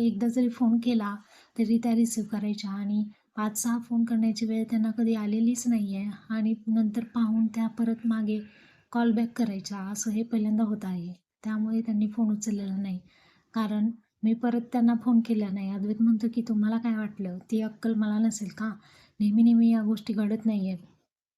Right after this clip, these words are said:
एक काम करा." अद्वैत मॅनेजरला पुन्हा म्हणतो की, "तुम्ही कॉल करा." मॅनेजर म्हणतो, "ठीक आहे." अद्वैतला थांबवतो आणि तो म्हणतो की, "अ, सर, पण कला मॅडम नेहमी फोन रिसीव्ह करतात."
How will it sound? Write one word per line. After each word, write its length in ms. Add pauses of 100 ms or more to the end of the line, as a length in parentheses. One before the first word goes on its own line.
(200)
एक 200
काम 200
करा." 280 (960)
अद्वैत 400
मॅनेजरला 480
पुन्हा 280
म्हणतो 240
की, 120
"तुम्ही 260
कॉल 240
करा." 260
मॅनेजर 360
म्हणतो, 300
"ठीक 280
आहे." 160 (300)
अद्वैतला 460
थांबवतो 480
आणि 360 (920)
तो 60
म्हणतो 320
की, 180 (540)
"अ, 320
सर, 320 (280)
पण 200 (800)
कला 200
मॅडम 280
नेहमी 280
फोन 320
रिसीव्ह 360
करतात." 380